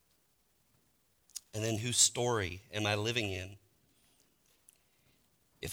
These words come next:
I'm the hero of my story and you're the hero of your story, what's gonna happen when our stories come together in this church?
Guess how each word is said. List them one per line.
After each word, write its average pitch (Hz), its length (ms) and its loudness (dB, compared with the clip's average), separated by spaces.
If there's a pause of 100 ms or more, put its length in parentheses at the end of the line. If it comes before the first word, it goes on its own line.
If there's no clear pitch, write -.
I'm 156 280 6
the 151 80 4
hero 147 480 4
of 107 100 4
my 113 280 4
story 98 600 2 (920)
and 107 120 -4
you're 131 260 2
the 139 100 0
hero 123 420 0
of 101 140 -2
your 156 160 2
story, 101 580 0 (640)
what's 170 220 4
gonna 151 180 0
happen 139 460 0
when 110 160 0
our 117 140 2
stories 110 500 -2
come 113 240 -6
together 101 520 0
in 101 200 -6
this 92 160 -8
church? - 560 -10